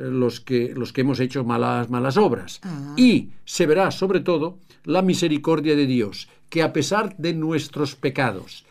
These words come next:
Speaker 1: y que nuestra penitencia no pesa nada en la balanza, mm, con respecto a la gravedad del pecado, no, no podemos compensarlo,
Speaker 2: Ujú.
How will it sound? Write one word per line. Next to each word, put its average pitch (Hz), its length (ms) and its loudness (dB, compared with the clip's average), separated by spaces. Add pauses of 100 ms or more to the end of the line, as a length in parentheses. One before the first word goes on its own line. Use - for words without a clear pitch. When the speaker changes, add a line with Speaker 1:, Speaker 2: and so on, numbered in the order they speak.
(220)
Speaker 1:
y 196 120 -2
que 185 180 4
nuestra 165 720 -2
penitencia 143 880 0 (340)
no 156 220 0
pesa 156 280 0
nada 151 260 4
en 139 120 2
la 139 80 4
balanza, 131 680 0 (380)
mm, 135 200 -2
con 135 180 2
respecto 131 500 0
a 143 40 2
la 139 100 2
gravedad 127 420 2
del 117 200 -2
pecado, 117 520 -2
no, 143 140 0
no 156 200 -2
podemos 139 440 2
compensarlo, 131 800 0
Speaker 2:
Ujú. 254 80 -6